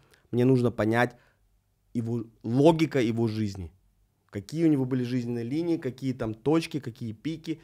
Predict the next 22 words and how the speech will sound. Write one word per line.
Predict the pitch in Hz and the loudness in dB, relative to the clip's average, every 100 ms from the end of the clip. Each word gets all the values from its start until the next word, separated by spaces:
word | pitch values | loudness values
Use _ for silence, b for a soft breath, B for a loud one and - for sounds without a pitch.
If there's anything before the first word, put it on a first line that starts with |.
| b b | b b
что | - - 170 | -20 -8 -2
этот | 175 143 | -2 -4
человек | 135 143 135 | -8 -6 -4
уже... | 135 113 B B - | -6 -10 B B -8
Человек, | 135 156 170 | -4 -2 -2
который | 156 156 | -2 0
уже | 147 139 139 135 | 0 0 -2 -2
один | 135 139 160 156 | -4 -2 0 2
раз | 139 127 - | 4 2 0
создал | 117 107 107 101 | -4 2 2 2
ценность, | 107 98 104 - - _ _ _ _ _ - | 2 2 2 -2 -8 _ _ _ _ _ -2
ты | 135 | 0
создал | 147 131 131 - | 0 2 2 2
ценность, | 104 101 | -8 -10
смотри, | 107 101 | -10 -10
например, | 101 101 | -10 -10
ты | 147 156 156 b b b b | -6 -6 -8 b b b b
сделал | 101 123 120 | -8 -4 -4
семьдесят | 117 131 120 113 107 | -4 -4 -4 -10 -10
подкастов | 104 - 113 127 - 165 _ _ _ _ _ _ _ _ _ _ _ _ | -10 -2 0 0 -4 -10 _ _ _ _ _ _ _ _ _ _ _ _
для | - 110 | -4 0
мира, | 110 117 127 151 151 | 2 4 4 2 0